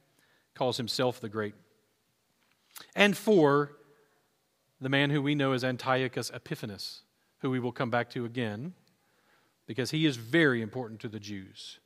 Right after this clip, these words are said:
This section of Daniel eleven sounds so much like a historical explanation of the rise and fall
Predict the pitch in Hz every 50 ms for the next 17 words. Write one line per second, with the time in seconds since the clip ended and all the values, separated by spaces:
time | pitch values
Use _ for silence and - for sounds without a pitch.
0 | _ _ _ _ _ _ _ _ _ _ _ _ _ _ _ _ _ _ - 143
1 | 135 - - 190 180 - 196 180 156 147 160 160 160 156 156 147 143 143 139 139
2 | 127 - - 143 127 120 - - 175 170 170 160 - - 151 143 - 135 - -
3 | - 151 147 147 139 - 151 139 139 127 - - 139 120 123 127 127 - 156 135
4 | 117 120 110 113 120 123 131 139 147 147 170 165 147 - - 123 110 104 101 101
5 | 104 107